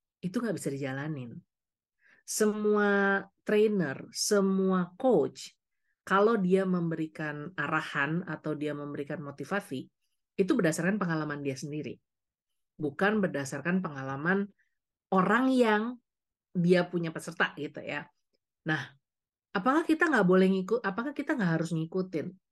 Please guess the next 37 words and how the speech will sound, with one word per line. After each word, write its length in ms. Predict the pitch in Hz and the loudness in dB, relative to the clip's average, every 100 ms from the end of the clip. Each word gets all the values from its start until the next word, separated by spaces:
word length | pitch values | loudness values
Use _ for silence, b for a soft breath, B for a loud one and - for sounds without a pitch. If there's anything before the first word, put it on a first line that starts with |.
| _ _ | _ _
Pertanyaan 440 | - 170 147 147 151 | -8 -4 -4 -6 -6
saya 120 | 233 | -4
dibalik, 360 | 220 196 185 B B B _ | -2 0 -2 B B B _
waktu 320 | 214 220 - | 0 0 -2
kamu 400 | 165 185 190 330 | -2 2 4 4
ngambil 220 | 262 208 185 | 4 4 2
training 300 | 185 170 180 233 | 0 -2 -2 -4
itu, 120 | 233 | -4
apa 180 | 190 214 302 | -4 -2 0
sih 120 | 185 | 0
yang 80 | 160 | -2
kamu 180 | 156 151 147 | -4 -4 -4
harapin? 480 | - - 165 185 - b b b b _ - | -4 -2 0 -2 -6 b b b b _ -2
Nah, 100 | 160 | 2
ini 200 | 185 311 | 4 4
juga 200 | 262 196 185 | 6 6 6
saya 160 | 226 | 2
sering 320 | 269 214 185 185 | 2 2 2 4
bilang 320 | 208 185 160 151 | 6 6 2 -2
gitu, 280 | 143 135 - - | -8 -12 -14 -4
kalau 320 | 214 220 220 | 0 0 -2
kita 360 | 214 220 277 311 | -8 -4 -2 0
mau 200 | 247 196 | -2 -2
ngas-, 320 | 170 160 175 | -2 -4 -6
mau 360 | 185 175 165 165 165 | -4 -4 -4 -6 -6
ngikutin 400 | 165 160 160 160 160 | -8 -8 -6 -6 -4
training, 380 | 196 196 120 143 - _ _ _ _ - | -4 -4 -8 -12 -18 _ _ _ _ -10
kita 240 | 214 320 311 | -2 0 2
harus 200 | 214 185 | 2 0
tahu 200 | 180 165 165 | -2 0 2
dulu, 320 | 214 175 - _ _ _ _ _ _ _ | 4 2 0 _ _ _ _ _ _ _
kenapa 360 | 190 190 196 302 | -4 -4 -2 -2
saya 240 | 247 190 175 | -2 0 -2
harus 100 | 165 | -4
ikut 160 | - 185 | -10 -10
training 320 | 180 156 147 160 | -6 -6 -6 -8
itu? 320 | 180 - 165 | -10 -12 -18